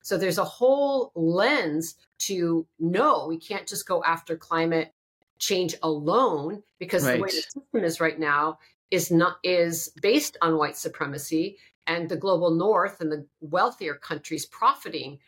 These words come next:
Speaker 1: from the global
Speaker 2: Mm-hmm.
Speaker 1: south and extracting from the global south. And a lot of the people in island nations or in, in less wealthy countries, I don't like to use the word poorer 'cause it kinda indicates, like, people are poor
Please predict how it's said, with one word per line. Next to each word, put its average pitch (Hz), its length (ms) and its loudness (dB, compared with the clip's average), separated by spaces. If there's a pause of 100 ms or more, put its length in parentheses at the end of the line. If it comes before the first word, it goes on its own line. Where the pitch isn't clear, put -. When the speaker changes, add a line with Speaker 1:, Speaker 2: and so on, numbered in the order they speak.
(120)
Speaker 1:
from 170 160 -2
the 160 80 2
global 156 240 4
Speaker 2:
Mm-hmm. 135 160 0
Speaker 1:
south - 60 -14 (240)
and 156 80 -2
extracting 170 640 -4
from 156 140 -2
the 151 80 0
global 139 260 -6
south. - 420 -6 (360)
And 170 160 -4
a 165 40 -2
lot 180 240 2
of 202 120 -6
the 170 100 -6
people 165 400 -6
in 139 140 -4 (100)
island 165 320 2
nations 156 640 -2 (220)
or 165 180 2
in, 151 460 0
in 156 360 -2
less 175 360 -2
wealthy 151 320 -2
countries, 165 720 -2 (400)
I 175 40 -2
don't 170 120 2
like 165 120 -4
to 165 120 0
use 156 160 2
the 151 60 -4
word 143 180 -6
poorer 143 420 0
'cause - 160 -14
it 151 140 -4
kinda 151 260 -4
indicates, 151 400 -4
like, - 140 -6
people 160 280 -4
are 139 240 -6
poor - 460 -4